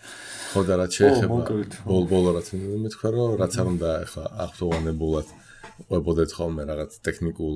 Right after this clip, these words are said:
Speaker 1: ტექნოლოგიურ, რაღაც ნოუ-ჰაუზე და ტანკის ჯავშანზე და ასე შემდეგ. ომი, ა, ეს არ არის მარტო რაღაც ტექნიკური სპეციფიკაციების შედარება, ვინ უფრო სწრაფად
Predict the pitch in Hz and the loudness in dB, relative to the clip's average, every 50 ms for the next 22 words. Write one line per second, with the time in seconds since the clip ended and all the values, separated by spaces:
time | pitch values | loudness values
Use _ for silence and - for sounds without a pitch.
0 | 76 - - - - - 85 80 80 80 78 71 - 80 80 76 73 73 73 71 | -6 -8 -8 -8 -6 -4 -2 0 0 0 -2 -4 -4 -4 -4 -4 -4 -6 -8 -10
1 | 69 71 73 69 71 - - 82 78 78 73 - - 78 73 71 71 71 73 73 | -12 -12 -12 -12 -12 -10 -6 -4 -4 -4 -6 -6 -8 -8 -8 -8 -8 -10 -10 -10
2 | 73 78 76 78 78 80 78 76 - - 78 76 82 - 85 76 71 - 82 73 | -8 -6 -2 -2 0 0 -2 -2 -2 -4 -4 -4 -4 -4 -6 -6 -4 -2 -2 -2
3 | 73 71 - - 78 73 71 73 73 73 - - - - 87 82 87 95 104 208 | -2 -4 -6 -6 -6 -6 -6 -6 -8 -8 -10 -10 -8 -6 -4 -2 -2 -2 -4 -4
4 | - - - - - - - - - - - _ _ _ - 90 82 80 82 85 | -6 -16 -20 -20 -20 -20 -20 -20 -20 -20 -20 _ _ _ -6 -4 -2 0 0 2
5 | 87 90 90 90 90 - - _ - - 80 78 76 76 - - - - - - | 2 2 2 0 -4 -6 -10 _ -14 -12 -12 -10 -10 -10 -12 -12 -14 -14 -12 -10
6 | - 76 71 69 69 80 80 80 76 73 - - 85 82 78 76 76 73 76 73 | -8 -6 -6 -6 -4 -4 -2 -2 -2 -2 -4 -4 -4 -2 -2 -2 -2 -4 -6 -8
7 | - - - - - 82 - - 82 80 82 87 87 87 85 82 73 - - - | -8 -10 -10 -8 -8 -8 -6 -4 -2 0 2 4 4 4 2 0 -2 -6 -6 -6
8 | 85 - - 76 - 82 - 78 - - - 82 87 95 - - 85 78 - 78 | -6 -6 -6 -6 -6 -6 -6 -6 -6 -4 -4 -4 -2 -2 -2 -2 -2 -2 -2 -4
9 | 71 73 73 76 87 82 73 80 80 80 82 80 - - - - - - 85 80 | -6 -6 -4 -2 -2 -2 0 -2 -2 -2 -2 -4 -6 -8 -12 -12 -6 -4 -4 -2
10 | - - 87 85 | 2 2 2 0